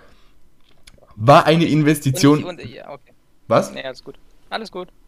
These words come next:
Speaker 1: War eine Investition in die Wirecard-Aktie die beste Idee der Welt?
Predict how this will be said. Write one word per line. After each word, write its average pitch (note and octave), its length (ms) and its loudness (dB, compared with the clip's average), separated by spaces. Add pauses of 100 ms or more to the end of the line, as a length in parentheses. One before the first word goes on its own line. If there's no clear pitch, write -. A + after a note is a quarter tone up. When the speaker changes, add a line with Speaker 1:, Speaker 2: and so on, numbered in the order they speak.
(2000)
Speaker 1:
War C3 380 2
eine D3 240 4
Investition B2+ 680 2
in A#2 140 -2
die A2+ 100 4
Wirecard-Aktie A#2 1040 4
die G#2+ 140 -6
beste C3+ 420 2
Idee B2 280 4
der A2 160 4
Welt? F#2 360 -2